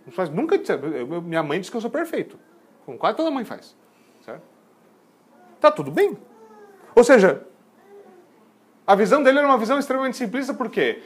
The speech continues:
ele sabia que nenhum dos mandamentos que haviam sido citados haviam sido quebrados grosseiramente. Nenhum dos mandamentos haviam sido desobedecidos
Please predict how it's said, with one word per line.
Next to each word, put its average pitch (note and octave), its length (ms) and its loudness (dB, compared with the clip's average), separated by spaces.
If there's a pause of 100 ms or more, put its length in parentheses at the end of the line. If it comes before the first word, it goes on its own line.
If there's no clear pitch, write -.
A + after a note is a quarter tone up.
(120)
ele A3 160 2
sabia A3+ 380 0
que C4 120 -4
nenhum A3+ 720 -2
dos G3 220 -4
mandamentos G#3 580 2
que G#3 80 0
haviam A#3 220 -2
sido F#3+ 240 -8
citados G#3 520 0 (160)
haviam G#3 480 2
sido A3+ 380 -4
quebrados F3+ 720 6
grosseiramente. G#3 1120 2 (1600)
Nenhum F#3 380 0
dos C#4 140 -2
mandamentos G#3+ 500 0
haviam G#3 300 0
sido G#3 260 -4
desobedecidos F#3 840 -4